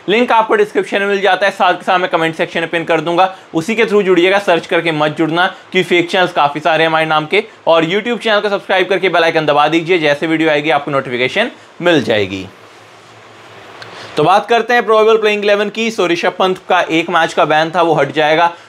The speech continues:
तो ये वाला मुकाबला आपको खेलते हुए नजर आएंगे। So यहाँ पर Jake Fraser McGregor को open कर सकते हैं David Warner के साथ, Abhishek Porel हैं,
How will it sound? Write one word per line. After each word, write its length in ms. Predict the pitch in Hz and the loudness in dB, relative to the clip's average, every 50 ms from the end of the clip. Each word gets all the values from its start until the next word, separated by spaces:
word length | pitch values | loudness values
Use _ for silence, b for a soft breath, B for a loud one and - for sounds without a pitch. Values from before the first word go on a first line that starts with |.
| B - | B -2
तो 60 | 156 | 0
ये 80 | 156 160 | 2 4
वाला 180 | 165 165 165 | 4 4 2
मुकाबला 420 | 160 160 156 170 151 147 151 160 156 | 2 0 2 2 2 2 2 2 0
आपको 160 | 151 156 160 | 2 0 -2
खेलते 340 | - - 143 139 139 - 160 | -2 0 0 0 0 -2 -6
हुए 100 | 151 147 | -4 -4
नजर 180 | 143 135 156 | -2 -2 0
आएंगे। 320 | 151 147 156 160 160 175 170 B B B B - | 0 0 -2 -2 -2 -4 -4 B B B B -4
So 80 | - | -2
यहाँ 140 | 160 156 147 | 0 0 2
पर 100 | 156 156 | 2 0
Jake 260 | - 143 151 156 151 | 2 0 -2 -2 0
Fraser 200 | - 165 156 160 | -2 0 0 0
McGregor 280 | 156 156 151 156 160 160 | 0 0 2 2 2 2
को 140 | 156 151 147 | 2 0 0
open 180 | 147 151 151 | 0 0 -2
कर 140 | 147 151 147 | 0 -2 -2
सकते 300 | 139 - 147 - - 160 | 0 -2 -6 -4 -2 0
हैं 140 | 165 160 147 | 0 0 2
David 240 | 143 143 143 147 123 | 2 2 2 0 0
Warner 300 | 123 131 131 143 151 156 | 2 0 2 2 0 -2
के 100 | 156 170 | -4 -2
साथ, 280 | 156 175 151 151 151 147 | -2 0 0 2 2 0
Abhishek 380 | 143 139 - - 160 143 - - | -2 -2 -2 -6 -6 -6 -2 0
Porel 300 | 143 143 151 156 160 151 | 2 2 2 2 2 2
हैं, 160 | 156 160 | 0 0